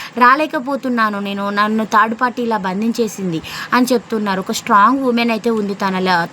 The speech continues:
తన లైఫ్లో. అంటే తనకి, ఆ, తను ఎలా చెప్తే మీ వ్యక్తి అలా వినాలి. అంటే తన చేతిలో ఒక పెట్ డాగ్ అన్నమాట తను.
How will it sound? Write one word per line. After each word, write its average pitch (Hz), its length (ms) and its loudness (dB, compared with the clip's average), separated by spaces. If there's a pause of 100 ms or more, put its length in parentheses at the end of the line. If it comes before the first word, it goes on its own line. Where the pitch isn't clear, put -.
తన 220 100 0
లైఫ్లో. 202 440 -2 (320)
అంటే 247 140 0
తనకి, 262 500 2
ఆ, 226 440 4 (380)
తను 269 100 -4
ఎలా 262 320 0
చెప్తే 269 220 -6
మీ 277 140 0
వ్యక్తి 233 300 -2
అలా 214 200 4
వినాలి. 196 380 0
అంటే 196 180 -2
తన 240 180 2
చేతిలో 247 680 4
ఒక 220 380 4 (360)
పెట్ 262 300 0
డాగ్ 214 320 4
అన్నమాట 214 400 -6
తను. 185 380 -10